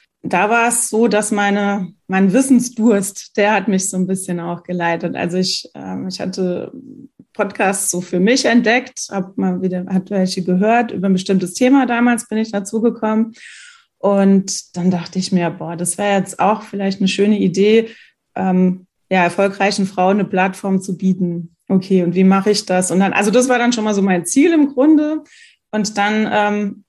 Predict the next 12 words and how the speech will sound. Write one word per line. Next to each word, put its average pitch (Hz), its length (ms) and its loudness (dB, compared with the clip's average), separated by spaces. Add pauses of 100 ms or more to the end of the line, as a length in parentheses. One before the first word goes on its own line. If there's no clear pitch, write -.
dann 180 220 -6
habe 185 160 0
ich 185 100 -2
mich 214 180 2
da 214 120 0
informiert 226 640 4
und 180 120 -6
habe 190 140 -6
mich 190 100 -4
schlau 220 280 2
gemacht. 165 500 -2
Und, 185 360 -2